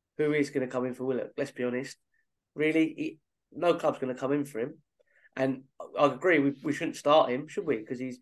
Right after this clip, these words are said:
just been woeful. But Ainsworth hasn't got the better of him. But who's to say another manager was to come in and get the better of him?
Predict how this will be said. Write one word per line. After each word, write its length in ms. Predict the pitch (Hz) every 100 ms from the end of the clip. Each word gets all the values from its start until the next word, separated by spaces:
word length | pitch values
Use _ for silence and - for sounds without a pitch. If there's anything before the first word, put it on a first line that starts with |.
| _
just 160 | 135
been 320 | - 135 123 123 _ _ _ _ -
woeful. 400 | 160 160 143 120
But 260 | 143 - - _ _ _
Ainsworth 360 | 165 160 147 135
hasn't 220 | 143 135
got 100 | 131
the 60 | 117
better 300 | 156 156 120
of 120 | 110
him. 140 | 131
But 100 | 143
who's 180 | 165 143
to 60 | -
say 180 | 151
another 240 | 143 147 135
manager 340 | 139 135 127
was 140 | 127 131
to 100 | -
come 220 | 135 131
in 60 |
and 80 | 127
get 120 | 135
the 60 | -
better 260 | - 143 120
of 100 | 120
him? 220 | 120